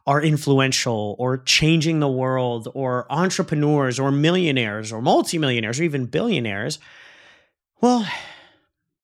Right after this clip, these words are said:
you're invariably be-, gonna become the sixth, right? And the reason for this is because your environment dictates your destiny. The people you surround yourself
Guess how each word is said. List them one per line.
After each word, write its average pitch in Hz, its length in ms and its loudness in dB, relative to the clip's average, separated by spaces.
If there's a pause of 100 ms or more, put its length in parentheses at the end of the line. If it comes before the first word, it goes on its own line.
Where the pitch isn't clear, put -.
(300)
you're 214 120 4
invariably 226 420 2
be-, 160 80 -4
gonna 175 180 0
become 190 300 -2
the 214 80 -2
sixth, - 380 -8
right? 147 240 0
And 175 160 0
the 170 60 0
reason 302 380 0
for 156 120 -4
this 135 200 -2
is 131 60 -4
because 139 360 -2 (320)
your 208 300 4
environment 151 1080 2 (840)
dictates 180 520 -2
your 165 120 -2
destiny. 127 540 -2
The 120 80 -6
people 214 240 -4
you 220 100 -2
surround 147 440 2
yourself 143 340 0